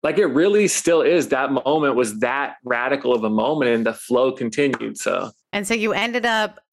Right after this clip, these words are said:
Speaker 2: so I'm imagining you in college.
Speaker 1: Oh, man.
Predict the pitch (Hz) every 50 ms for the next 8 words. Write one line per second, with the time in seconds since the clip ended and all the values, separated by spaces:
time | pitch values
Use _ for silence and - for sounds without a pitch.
0 | - 190 - - 214 190 - - 180 208 208 208 208 202 196 202 196 185 180 180
1 | 175 170 160 160 156 151 156 160 170 160 151 151 143 127 113 107 107 107 123 -
2 | - - - - _ _ _ - - _ _ 135 123 110 107 110 113 113 113 107
3 | 107